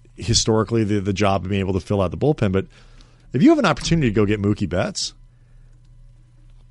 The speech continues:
where do you draw the line on prospects? I mean, like, Greg, is there, is there, is there a place where if they, you know, you talked about it, it's all guys currently in the minors, the, the Josiah Grays, you know, Keibert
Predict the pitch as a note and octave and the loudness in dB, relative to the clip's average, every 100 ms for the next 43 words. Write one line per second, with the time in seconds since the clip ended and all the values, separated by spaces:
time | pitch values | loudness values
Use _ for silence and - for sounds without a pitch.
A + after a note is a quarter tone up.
0 | - G#2+ G#2 B2+ F#3+ A3 A3+ G3+ D3 E3 | -16 -8 2 6 6 6 4 4 2 2
1 | D3+ B2+ A#2+ A#2+ A#2 A2+ - - - - | 2 2 0 0 0 -2 -6 -16 -12 -6
2 | A#2 G#2 - C#3 C#3+ - - G#2 A2 G2+ | -4 -4 -2 0 -2 -6 -8 -4 -2 2
3 | C3 B2 A#2+ C3 A#2+ B2+ A2 C3 C#3 - | 4 2 2 0 2 0 2 2 0 -4
4 | - - - - - C3 G2+ D3 F#3 F3 | -20 -20 -20 -20 -4 -2 2 4 6 4
5 | C3 - D3 D3 - C3+ B2+ A2 B2+ B2 | 2 0 2 2 2 2 2 2 2 2
6 | A#2 A#2+ G2 G#2+ - A#2+ A#2 G#2 G2 A2 | 0 -2 0 -2 0 0 2 0 0 0
7 | A#2 A2+ G#2 - - - - - - B2+ | 2 2 0 -6 -20 -20 -20 -12 0 2
8 | A2+ - C3 A#2 A2 A2 G2+ G2 F#2 F2 | 2 0 -2 0 0 0 0 -2 -2 -6
9 | F#2+ G2 F#2+ F#2 G2 A2 G2 E2+ A#2 A#2 | -2 -2 -2 -4 -2 -2 -2 0 0 2
10 | G#2+ G#2 F#2+ G2+ F#2+ F2 - - - D#3 | 2 0 -2 -2 -2 -4 -12 -20 0 2
11 | C3+ | 2